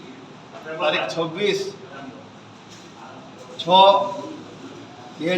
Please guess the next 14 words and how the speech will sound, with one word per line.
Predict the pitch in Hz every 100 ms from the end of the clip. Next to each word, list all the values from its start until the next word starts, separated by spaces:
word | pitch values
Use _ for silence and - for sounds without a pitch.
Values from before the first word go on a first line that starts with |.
| 175
હજાર | 180 185
પચીસના | 170 - 208 202 185 165
રોજ | 175 170 - - - 139 - - - - - - - 131 120 - - - -
સવારે | - 151 175 175 190 185
આઠથી | 180 175 185 190 170
બાર | 170 185
કલાક | 175 175 180 -
સુધી | 165 180 170 - - - - - - - - - - - - - 117 - - 120 117
મંદિર | 156 165 170 196 185
પરિસરમાં | 170 175 175 175 185 156 - - 135 - - 120 120 - - - -
ભગવાન | 147 160 180 180
જગન્નાથજીના | 170 180 180 180 180 180 185 185
મહાઅભિષેકનું | 160 165 170 165 160 170 175 175 151 - - - - - - - - - - - - - - - -
આયોજન | 151 170 180